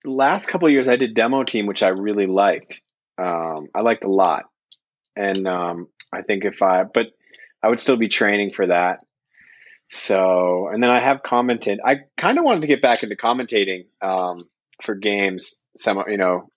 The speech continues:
uh, semifinals, live events, but I didn't really press it too much over the last year just 'cause there weren't a lot of live events, but that was something I thought about doing again.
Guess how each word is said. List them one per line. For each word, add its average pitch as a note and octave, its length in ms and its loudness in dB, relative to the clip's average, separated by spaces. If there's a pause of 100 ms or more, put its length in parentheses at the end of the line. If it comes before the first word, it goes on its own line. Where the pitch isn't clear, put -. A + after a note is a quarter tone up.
uh, F2+ 140 4
semifinals, F#2 800 0
live F#2 260 4
events, F2 420 -2
but - 280 -2
I G2 100 2
didn't G#2+ 180 2
really G2+ 240 2
press - 380 0
it G2 120 0 (220)
too - 160 -4
much F2+ 300 -2
over F2+ 120 0
the F2 80 -2
last E2+ 380 0
year F2 160 4
just E2 220 -6
'cause - 380 -10 (960)
there G2+ 100 0
weren't F#2 200 2
a F2 40 0
lot F2 160 4
of F2 60 4
live F2 240 2
events, E2+ 460 -2
but F2+ 180 -6
that G#2 100 0
was G#2+ 180 0
something F#2 320 -6
I E2+ 120 -8
thought F2 220 -6
about E2 200 -8
doing F2 200 -8
again. E2 260 -16